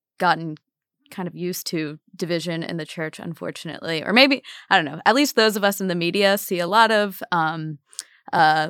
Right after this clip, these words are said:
polarization, uh, within the church. And I'm wondering if you have any inv-, advice about how to, how to have hard, honest conversations without deepening those divisions.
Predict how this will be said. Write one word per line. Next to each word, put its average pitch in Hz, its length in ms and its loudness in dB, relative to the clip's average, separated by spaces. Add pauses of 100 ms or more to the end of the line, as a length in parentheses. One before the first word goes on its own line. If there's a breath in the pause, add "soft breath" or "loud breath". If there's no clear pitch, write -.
(160)
polarization, 160 1000 -2
uh, 151 300 -2
within 165 300 -8
the 156 60 -8
church. - 560 -10 (160)
And 170 360 -4
I'm 190 80 -8
wondering 190 600 -4 (340 soft breath)
if 185 140 -8
you 180 80 -2
have 170 200 -4
any 165 300 -6
inv-, 160 220 -6 (100)
advice 160 580 -6 (300)
about 156 320 -2 (100)
how 170 200 -12
to, 165 280 -8
how 180 160 -8
to 175 60 -8
have 170 320 0 (360 soft breath)
hard, 196 340 4 (240)
honest 180 340 2
conversations 180 880 -6
without 160 560 -4 (180)
deepening 156 460 -8
those - 180 -10
divisions. 202 600 -12